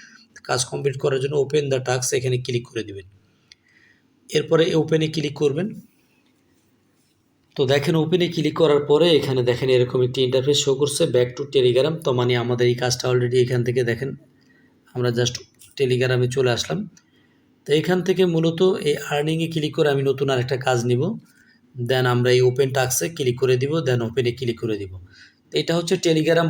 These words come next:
বটের মাধ্যমে আমরা কাজটা করব। এই Telegram-এর এই বট থেকে কিন্তু এখান থেকে খুব সহজেই কাজগুলো করা যায়। এখানে দেখেন আমরা ক্লিক করার সাথে সাথে আমাদের Snapchat-এ নিয়ে আসছে। তো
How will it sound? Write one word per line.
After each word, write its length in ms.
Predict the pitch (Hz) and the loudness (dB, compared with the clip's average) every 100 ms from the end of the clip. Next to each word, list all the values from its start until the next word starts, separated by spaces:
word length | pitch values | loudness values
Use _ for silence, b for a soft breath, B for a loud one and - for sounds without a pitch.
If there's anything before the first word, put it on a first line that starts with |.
| 139 | 2
বটের 260 | 143 160 151 | 2 2 0
মাধ্যমে 280 | 143 131 139 | 0 0 2
আমরা 140 | 127 127 127 | 2 0 0
কাজটা 240 | 127 - 127 | -4 -4 -4
করব। 180 | 143 143 175 | -2 0 0
এই 60 | 156 - | 0 0
Telegram-এর 560 | 135 135 143 147 156 156 B B B B _ - | 0 2 2 0 -2 -6 B B B B _ -8
এই 40 | 123 | -4
বট 160 | 120 135 135 | 0 -2 -2
থেকে 180 | 170 165 - | -6 -4 -6
কিন্তু 240 | 160 160 180 156 | -6 -2 0 0
এখান 180 | 123 135 | -2 -4
থেকে 160 | 131 139 139 | -2 -4 -4
খুব 120 | 156 - | -8 -8
সহজেই 360 | 151 143 147 147 | -4 -2 0 0
কাজগুলো 340 | 135 120 120 123 127 | -2 0 0 0 0
করা 160 | 127 120 | 0 2
যায়। 140 | 147 160 131 | 2 0 -2
এখানে 220 | 123 127 113 | -2 -2 -2
দেখেন 240 | 113 165 190 - b b b b _ | -4 -4 -8 -12 b b b b _
আমরা 380 | - 143 143 147 147 | -6 -4 -2 -2 -2
ক্লিক 180 | 151 156 156 | -4 -4 -2
করার 180 | 147 139 | -2 -2
সাথে 200 | 143 135 147 | -4 -2 -2
সাথে 140 | 156 151 | 0 0
আমাদের 200 | 139 135 | 0 -4
Snapchat-এ 540 | - 135 135 143 127 131 | -2 -4 -2 -2 0 0
নিয়ে 140 | 123 123 | 2 2
আসছে। 200 | 120 190 220 B B B | 0 -2 -6 B B B
তো 40 | - | -8